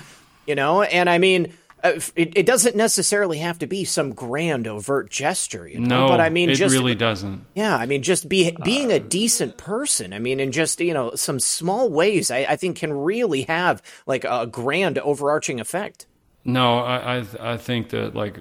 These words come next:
Speaker 2: uh, I've talked to all my friends all over the country the last several years, and when they organized and got together,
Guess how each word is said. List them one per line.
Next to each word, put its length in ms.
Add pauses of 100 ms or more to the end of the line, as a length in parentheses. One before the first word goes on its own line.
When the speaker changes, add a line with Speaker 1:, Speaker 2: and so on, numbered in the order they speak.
Speaker 2:
uh, 320
I've 120
talked 240
to 80
all 160
my 160
friends 560
all 200
over 160
the 100
country 520
the 140
last 260
several 320
years, 380
and 480
when 180
they 200
organized 760
and 160
got 240
together, 600